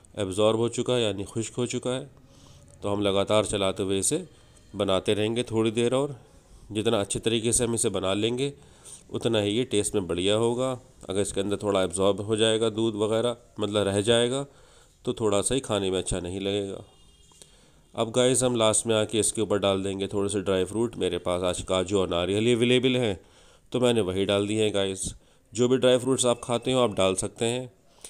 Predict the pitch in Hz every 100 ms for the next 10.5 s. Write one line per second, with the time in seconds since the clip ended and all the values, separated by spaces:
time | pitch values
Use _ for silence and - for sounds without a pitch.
0 | - - _ 113 - 117 123 135 135 135
1 | 127 127 131 131 127 123 135 117 110 110
2 | 113 117 117 117 113 113 117 107 95 92
3 | 92 104 101 123 135 110 87 - - -
4 | - - 120 107 107 92 95 95 95 113
5 | 101 104 95 95 - 107 113 117 120 113
6 | 101 107 98 101 95 110 104 98 101 104
7 | 101 104 113 117 87 - _ _ _ _
8 | _ 110 - 113 110 107 110 - 110 117
9 | 113 117 110 113 107 101 - 98 - 110
10 | - 117 117 107 101